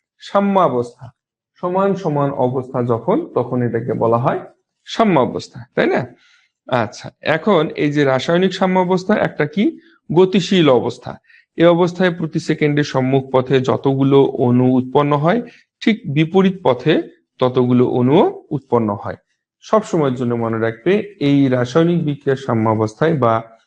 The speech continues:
উভমুখী বিক্রিয়াতে সাধারণত, আহ, প্রতি সেকেন্ডে সম্মুখ পথে যতগুলো অণু উৎপন্ন হয়, ঠিক বিপরীত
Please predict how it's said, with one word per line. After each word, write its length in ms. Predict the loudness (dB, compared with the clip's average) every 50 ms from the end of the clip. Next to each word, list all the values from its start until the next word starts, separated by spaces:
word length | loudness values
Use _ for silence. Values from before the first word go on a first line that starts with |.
| _ _ _ _ -6
উভমুখী 520 | -4 -2 0 0 0 0 0 0 -2 -2 -4
বিক্রিয়াতে 640 | -2 -2 -4 -2 -2 0 0 0 0 2 0 0 0
সাধারণত, 600 | 0 -2 -2 0 0 0 0 0 0 0 2 2
আহ, 1000 | 2 0 0 -6 -12 _ _ _ _ _ _ _ -2 0 2 2 2 0 0 -2
প্রতি 200 | -2 -2 -2 -2
সেকেন্ডে 520 | 0 0 0 0 0 -2 0 2 2 2
সম্মুখ 420 | 0 0 -4 -2 0 0 0 0 -2 -4 -6 -2
পথে 400 | -2 -2 0 2 2 2 2 0 -6 -14 _ _ _ _ _ -4
যতগুলো 580 | 0 0 0 2 2 0 2 4 4 4 4 4
অণু 300 | 2 0 0 2 2 2
উৎপন্ন 480 | 2 0 0 0 0 0 2 2 2
হয়, 300 | 2 2 2 0 0 -2 -8 -12 _ _ _ _ _ _ -2
ঠিক 220 | 0 0 0 -2 -6 -6 -2 2
বিপরীত 420 | 2 2 2 4 4 4 4 2